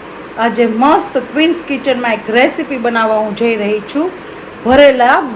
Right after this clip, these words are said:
ગુંદાની સબ્જી. ઓહો, કહેતા જ ભૂલી ગઈ કે આજનો મારો લુક છે તમને કંઈક અલગ લાગતો હશે ને? યસ, of course, કેમ નહીં? કારણ કે મેં હેર કટ કર્યા છે અને જાતે કર્યા છે. હું બ્યુટિશિયન પણ છું. I think હું બે ત્રણ વર્ષ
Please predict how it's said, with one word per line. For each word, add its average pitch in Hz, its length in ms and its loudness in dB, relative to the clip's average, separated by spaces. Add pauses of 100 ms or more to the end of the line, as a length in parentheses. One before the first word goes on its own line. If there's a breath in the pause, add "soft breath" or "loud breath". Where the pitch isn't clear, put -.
(140)
ગુંદાની 285 500 4
સબ્જી. 202 440 -6 (760)
ઓહો, 330 340 2
કહેતા 311 400 2
જ 240 100 0
ભૂલી 247 240 -2
ગઈ 214 160 -4
કે 214 120 -2
આજનો 277 360 0
મારો 262 260 0
લુક 254 180 -2
છે 254 280 -4
તમને 247 280 -4
કંઈક 240 180 -4 (100)
અલગ 277 280 2
લાગતો 202 420 -4
હશે 240 200 -6
ને? 180 240 -10
યસ, 233 180 -2 (100)
of 202 320 -8
course, 262 340 2
કેમ 277 200 2
નહીં? 175 560 -8 (200)
કારણ 262 240 4
કે 262 100 2
મેં 226 160 2
હેર 262 320 4
કટ 262 200 0
કર્યા 233 280 2
છે 370 100 -2
અને 330 220 4
જાતે 240 460 2
કર્યા 214 260 -2
છે. 202 140 -4
હું 202 120 -4
બ્યુટિશિયન 277 580 -4
પણ 196 160 -4
છું. 180 180 -10 (380 loud breath)
I 262 120 4
think 285 200 -2
હું 240 120 -2
બે 262 140 8
ત્રણ 269 240 0
વર્ષ 240 160 0